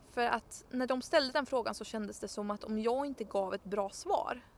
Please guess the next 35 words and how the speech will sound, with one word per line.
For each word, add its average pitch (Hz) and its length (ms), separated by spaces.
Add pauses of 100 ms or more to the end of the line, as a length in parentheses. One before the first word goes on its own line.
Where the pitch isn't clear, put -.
(160)
då 226 80
skulle 226 340
det 233 60
inte 220 180
finnas 196 380
något 185 220
svar 208 280
alls. - 360
Då 226 120
skulle 226 240
jag 233 100
bara 220 160
få 202 120
fortsätta - 580
leva 214 320
med 185 160
ångest 247 540
och - 100
depression 247 680 (260)
och 202 120
ensamhet. 233 800 (140)
Och 247 320
om 247 140
jag 294 420
inte 226 260
kunde 196 260
lösa 196 360
mina 190 160
egna 185 180
problem, 190 340
då 202 60
kunde 233 320
ingen 254 320
lösa 208 300
dem. - 180